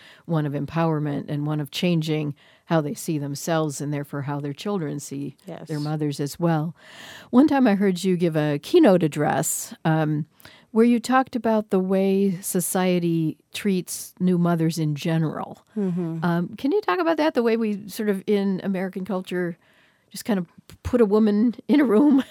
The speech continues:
Speaker 1: <laughs> with a baby.
Speaker 2: Yes.
Speaker 1: And,
Speaker 2: Yes.
Speaker 1: um,
Speaker 2: So a couple of things. So, uh, so to quickly go back to the point you just made, um, one of the challenges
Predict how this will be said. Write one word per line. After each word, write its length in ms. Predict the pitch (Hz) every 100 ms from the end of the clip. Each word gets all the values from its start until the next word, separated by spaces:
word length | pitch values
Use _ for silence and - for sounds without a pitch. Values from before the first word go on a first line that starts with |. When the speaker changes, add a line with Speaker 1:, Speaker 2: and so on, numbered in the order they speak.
| 330
Speaker 1:
<laughs> 160 | -
with 140 | 381 370
a 60 |
baby. 260 | 440 466 349
Speaker 2:
Yes. 440 | 233 - - - -
Speaker 1:
And, 280 | 233 320 277
Speaker 2:
Yes. 340 | - - 320
Speaker 1:
um, 200 | 226 285 - - - - - -
Speaker 2:
So 360 | - - 233 220
a 40 |
couple 280 | 208 247 247
of 60 | 247
things. 180 | 202 196
So, 80 | 214
uh, 140 | 180 -
so 380 | - - 214 202 _ _ _ _ - -
to 240 | - 208 - -
quickly 320 | - 330 320 247
go 140 | 220
back 220 | 196 190
to 100 | -
the 80 | 185
point 360 | - - 180 -
you 120 | 180
just 300 | 175 170 -
made, 300 | 175 165 165
um, 400 | - 202 208 208 - _ _ _ _
one 280 | 196 196 285
of 180 | 370 226
the 460 | 185 180 175 - - - _ _ _ _ _
challenges 840 | - - 180 190 180 147 175 -